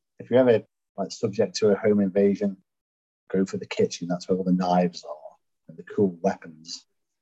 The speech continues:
And he walks in the kitchen and Sabrina's there with a skillet in one hand and a knife in the other.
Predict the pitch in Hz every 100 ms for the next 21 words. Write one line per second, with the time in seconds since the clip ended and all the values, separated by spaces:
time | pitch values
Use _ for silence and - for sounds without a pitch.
0 | _ _ _ _ _ - 98 98 120 123
1 | - 185 - 110 92 - 107 104 - 101
2 | 151 151 117 98 92 90 - - 120 110
3 | 104 104 92 90 87 90 87 87 92 101
4 | 101 92 92 104 90 95